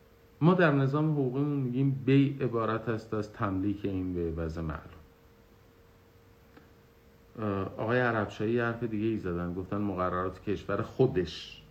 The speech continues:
مقررات کشور خودش دیگه نمیشه مقرراتی که ما داریم راجع بهش صحبت می‌کنیم. وقتی شما داریم می‌گی مقررات کشور خودش، یعنی ایرانیه تو فرانسه تابع مقررات ایرانه. الان دوستان دارن می‌گن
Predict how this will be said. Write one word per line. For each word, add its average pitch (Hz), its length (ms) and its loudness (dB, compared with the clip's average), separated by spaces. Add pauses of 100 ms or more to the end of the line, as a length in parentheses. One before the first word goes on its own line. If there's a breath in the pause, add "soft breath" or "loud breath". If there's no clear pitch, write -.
(140)
مقررات 131 520 2
کشور 151 380 0
خودش 143 440 -2
دیگه 135 160 -2
نمیشه 147 360 -2
مقرراتی 90 840 -2
که 92 100 -6
ما 95 140 -2
داریم 85 300 -2
راجع 82 220 -4
بهش 80 180 -6
صحبت 80 440 -8
می‌کنیم. - 360 -12
وقتی 82 220 -8
شما 90 220 -8
داریم 87 220 -4
می‌گی 87 140 -6
مقررات 87 440 -6
کشور 90 320 -8
خودش، 92 840 0 (600 loud breath)
یعنی 113 340 0
ایرانیه 113 600 4
تو 135 140 0
فرانسه 104 560 0
تابع 123 340 0
مقررات 98 640 -2
ایرانه. 90 560 0
الان 107 240 -2
دوستان 127 400 -4
دارن 120 240 0
می‌گن 120 380 -2